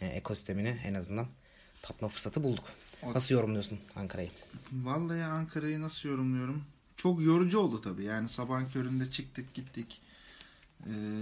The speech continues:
Speaker 2: ben Ankara ile ilgili de çok açıkçası şehir olarak da bilgi sahibi de değildim.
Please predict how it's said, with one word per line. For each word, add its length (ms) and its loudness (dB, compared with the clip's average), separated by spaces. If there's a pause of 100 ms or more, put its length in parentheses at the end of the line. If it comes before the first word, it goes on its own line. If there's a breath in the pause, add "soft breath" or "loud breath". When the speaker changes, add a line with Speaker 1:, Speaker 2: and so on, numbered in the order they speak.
(920)
Speaker 2:
ben 220 4
Ankara 400 2
ile 140 2
ilgili 160 0
de 80 -2
çok 200 -2
açıkçası 680 -2
şehir 240 0
olarak 380 -2
da 120 0
bilgi 180 0
sahibi 340 0
de 120 0
değildim. 300 0